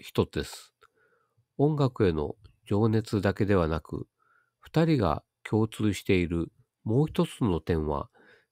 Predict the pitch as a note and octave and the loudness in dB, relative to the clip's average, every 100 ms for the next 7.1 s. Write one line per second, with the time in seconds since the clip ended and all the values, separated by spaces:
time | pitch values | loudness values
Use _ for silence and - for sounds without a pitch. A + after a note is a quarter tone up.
0 | - C#3 C3+ E3 D3+ C#3+ C#3+ E3+ - _ | -8 -2 2 2 2 2 0 0 -2 _
1 | - F2 E2 D#2+ D2 C#2 - - _ _ | -2 0 2 2 -2 -8 -14 -20 _ _
2 | _ _ _ _ _ _ - G#2+ F#2+ - | _ _ _ _ _ _ -12 -4 -4 0
3 | D3 D3 D3+ _ _ _ _ - C#3+ - | 2 2 -2 _ _ _ _ -4 -4 -2
4 | - E2 - _ - - C3+ B2+ F2 D2 | 0 0 -2 _ -12 -2 2 4 2 0
5 | C#2 - _ _ _ _ _ F#2 G#2+ E3+ | -2 -6 _ _ _ _ _ 2 4 2
6 | D#3 D#3+ C#3+ E3 C#3+ - G#2+ D2+ D2 D2+ | 0 -4 0 0 0 0 -2 -2 -2 -4